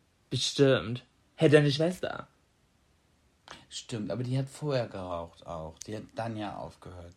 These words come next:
Speaker 2: Die kannte es ja nicht anders. Aber ich glaube nicht, dass du als Nichtraucher oder Nichtraucherin, wenn du dann einen Partner kennenlernst, der raucht.
Speaker 1: Mi, ich hab nicht geraucht, als ich dich kennengelernt hab.
Speaker 2: Doch.
Speaker 1: Ich, nee,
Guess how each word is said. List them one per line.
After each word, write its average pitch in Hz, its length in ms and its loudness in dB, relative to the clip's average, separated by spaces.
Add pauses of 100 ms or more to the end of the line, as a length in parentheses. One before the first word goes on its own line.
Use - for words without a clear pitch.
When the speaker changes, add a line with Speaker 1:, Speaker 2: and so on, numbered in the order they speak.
Speaker 2:
Die - 60 -20
kannte 110 300 -12
es 95 120 -16
ja 92 80 -16
nicht 90 280 -18
anders. 85 300 -18
Aber 110 120 -6
ich 131 140 -6
glaube 202 260 2
nicht, 190 260 -6
dass 160 140 -8
du 147 140 -8
als 135 320 -2 (260)
Nichtraucher 156 760 0
oder 123 140 -2
Nichtraucherin, 147 880 -4
wenn 131 160 0
du 123 100 -6
dann 120 340 -4 (240)
einen 110 100 -10
Partner 139 400 -4
kennenlernst, 143 800 -2
der 117 260 -4
raucht. 143 640 0 (400)
Speaker 1:
Mi, 190 640 8 (100)
ich 185 140 6
hab 247 140 8
nicht 277 200 2
geraucht, 147 540 10
als 165 200 6
ich 156 120 0
dich 143 160 2
kennengelernt 127 720 4
hab. 117 340 2 (1500)
Speaker 2:
Doch. 92 500 8
Speaker 1:
Ich, 175 60 2
nee, 220 460 8